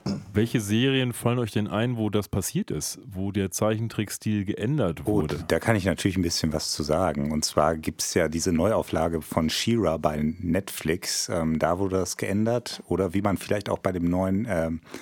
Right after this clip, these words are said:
Speaker 2: Cats in, äh, Boots, diesen f-, neuen Kinofilm gesehen hat, da sind die auch auf so ein Cell-Shading oder wie auch immer man denn das nennen will,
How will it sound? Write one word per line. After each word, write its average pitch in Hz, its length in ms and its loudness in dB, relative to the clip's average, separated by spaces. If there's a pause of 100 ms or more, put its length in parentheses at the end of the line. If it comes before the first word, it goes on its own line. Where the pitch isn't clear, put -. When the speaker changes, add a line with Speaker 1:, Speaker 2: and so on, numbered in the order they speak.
(300)
Speaker 2:
Cats - 400 -2
in, 90 380 0
äh, 87 220 -2
Boots, 104 500 0
diesen 80 280 -2
f-, - 180 -8
neuen 90 280 0
Kinofilm 85 480 0
gesehen 82 280 0
hat, 95 240 -6
da 92 100 0
sind 90 180 -4
die 98 80 0
auch 92 180 0
auf - 140 -6
so - 100 -4
ein 85 320 0
Cell-Shading 101 880 -2
oder 85 200 -4
wie 92 160 -2
auch - 180 -4
immer 92 120 -2
man 92 120 -2
denn 87 160 -2
das 82 220 -6
nennen 101 200 0
will, 95 220 -2